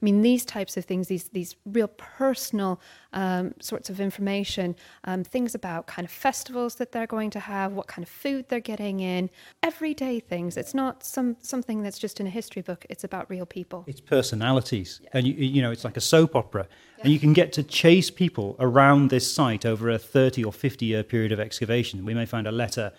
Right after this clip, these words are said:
Speaker 2: a hundred meters away from the next letter, but it may refer to the same person. And you then learn a little bit more about their lives, their character, what they're like. Uh, one of my favorite characters is a guy called Virilus. He's the vet.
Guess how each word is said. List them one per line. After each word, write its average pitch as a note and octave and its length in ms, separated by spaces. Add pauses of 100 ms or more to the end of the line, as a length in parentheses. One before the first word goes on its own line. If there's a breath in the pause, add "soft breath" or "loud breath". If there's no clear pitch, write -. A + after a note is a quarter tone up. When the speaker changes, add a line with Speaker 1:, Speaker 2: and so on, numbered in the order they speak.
(360 soft breath)
Speaker 2:
a - 40
hundred C3+ 300
meters A#2+ 260
away A2 280
from G#2+ 280
the A2+ 80
next C3 320
letter, G#2+ 300
but A#2 120
it B2 100
may B2+ 180
refer A#2 300
to A#2 100
the G#2+ 80
same A#2 320
person. A#2 420
And B2 80
you B2+ 100
then B2 240
learn B2 240
a A#2+ 40
little B2 220
bit A#2+ 140
more C3 360
about A#2 260
their A2+ 140
lives, A#2 360
their A2 140
character, A2+ 480
what A#2+ 160
they're A#2 100
like. A#2 320 (560 soft breath)
Uh, A2+ 140
one B2+ 160
of C3 60
my A#2+ 100
favorite B2+ 400
characters A2+ 380
is B2 160
a A#2+ 40
guy A#2 220
called B2 260
Virilus. B2 520
He's A2 160
the A#2 100
vet. C#3 380